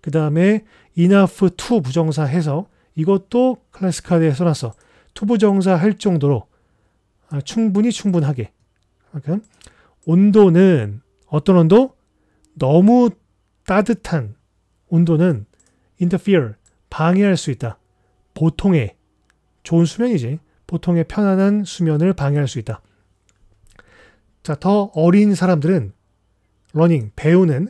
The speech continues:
아이엔지 해석 세 가지 기억나지? 뭐뭐 하는, 뭐뭐 하는 것, 그 다음 분사 구문.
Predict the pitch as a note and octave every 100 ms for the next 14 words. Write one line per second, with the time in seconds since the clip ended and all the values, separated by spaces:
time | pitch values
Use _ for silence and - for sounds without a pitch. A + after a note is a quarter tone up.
0 | _ C#3 E3 F#3 F3+ F3 E3 - F#3+ F#3
1 | D#3+ D3+ D3 D3+ G3+ _ _ _ - C3+
2 | D#3+ D#3+ F3+ G#3+ A#3+ - _ _ C#3 D3
3 | E3 E3 D3+ D3 G3 - _ - D3+ C#3
4 | D3 D3 C#3 A#2+ A#2 G#3